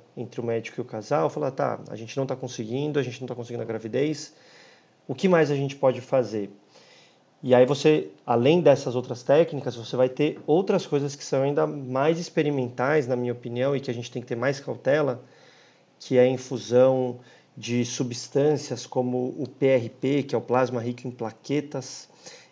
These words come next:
em, no fator de crescimento de colônia de granulócitos, que é o G C S F. É, você pensar em fazer a injúria endometrial, então você causar um trauma de forma proposital nesse endométrio,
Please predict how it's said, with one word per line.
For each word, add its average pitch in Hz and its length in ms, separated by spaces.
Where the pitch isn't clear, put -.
em, 117 540
no 135 80
fator 135 320
de 135 80
crescimento 127 580
de 110 840
colônia 123 640
de 120 260
granulócitos, 127 1400
que - 100
é 117 40
o 113 80
G 117 200
C 127 380
S 120 400
F. 135 420
É, 110 200
você 120 240
pensar 147 280
em 147 60
fazer 135 640
a 131 80
injúria 127 460
endometrial, 127 640
então 123 160
você 123 220
causar 131 480
um 147 80
trauma 147 520
de 123 80
forma 127 320
proposital 156 960
nesse 147 260
endométrio, 131 720